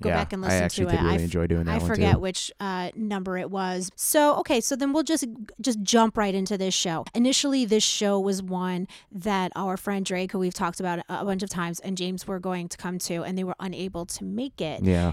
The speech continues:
Speaker 1: And, um, I, feeling sort of lukewarm on the whole thing, initially wasn't going to go. And as it turned out, uh, a friend of mine that I had not seen, and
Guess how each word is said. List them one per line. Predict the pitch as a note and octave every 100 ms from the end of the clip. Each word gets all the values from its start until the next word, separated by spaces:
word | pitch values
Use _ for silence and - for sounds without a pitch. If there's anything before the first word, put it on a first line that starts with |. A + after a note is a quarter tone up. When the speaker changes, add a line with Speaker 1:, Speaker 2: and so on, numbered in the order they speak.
| D2+
Speaker 1:
And, | G3 F#3 F3+ F3+ -
um, | F#3+ F3+ E3+ E3+ E3+ F#3+ - - _ _
I, | A3+ B3+ C4+ C4+ A#3+ -
feeling | B3+ A#3 A3
sort | - G3+
of | F#3+
lukewarm | A3 G#3+ G3+ F#3+
on | F#3
the | F#3
whole | G3 F#3
thing, | - F#3+ F#3
initially | G3+ G#3+ A3 A#3+ G#3
wasn't | G3+ F#3+ F3+ F3
going | F#3 F3+ F#3
to | -
go. | F3+ E3+ G2+ - G#3 - - -
And | G3 G3 F#3
as | F3 G#3
it | A3+
turned | - A3 G3 G3
out, | - F3 F3 F3 -
uh, | F3 F3 E3+ E3 D#3+ -
a |
friend | G3 - G#3 G#3+
of |
mine | F3+ E3 D#3+ D#3+ E3 - G3
that | F3+
I | F#3
had | F3 F3
not | F3 -
seen, | - G3+ F3 E3+
and | - E3+